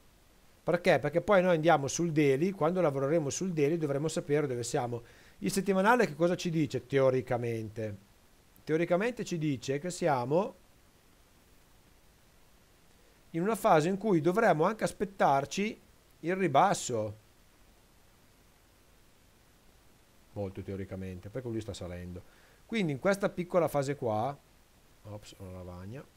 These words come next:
in questa fase qua ci dovremmo in realtà aspettare, siamo proprio al pelo,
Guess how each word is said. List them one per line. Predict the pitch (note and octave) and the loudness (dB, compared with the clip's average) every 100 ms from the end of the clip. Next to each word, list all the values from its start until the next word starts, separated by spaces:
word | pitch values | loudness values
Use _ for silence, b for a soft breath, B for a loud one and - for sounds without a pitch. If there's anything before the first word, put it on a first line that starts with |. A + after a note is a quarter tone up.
| _ - _ _ _ - | _ -20 _ _ _ -18
in | A#2+ | -14
questa | A#2 F3+ F#3 F#3 | -4 -4 -2 -4
fase | C3+ C3+ B2 | -2 -2 -4
qua | - G2+ G#2 D3+ D#3 - - _ _ _ _ _ _ _ - _ - _ _ _ _ _ _ - | -4 -4 -4 -6 -10 -20 -20 _ _ _ _ _ _ _ -20 _ -20 _ _ _ _ _ _ -16
ci | E3 | -6
dovremmo | F#3 G3 D3+ C#3 | 0 4 4 4
in | |
realtà | D#3 F3 - C#3 | 2 2 2 2
aspettare, | B2 E3 E3+ E3 B2+ A#2+ D3 F3+ - _ _ | 0 -6 -4 0 2 2 0 -4 -10 _ _
siamo | - C3 C3 | -14 -10 -6
proprio | B2+ A#2+ B2 | -6 -4 -6
al | B2+ | -6
pelo, | C3 A2 A#2 D3+ | -4 -4 -4 -6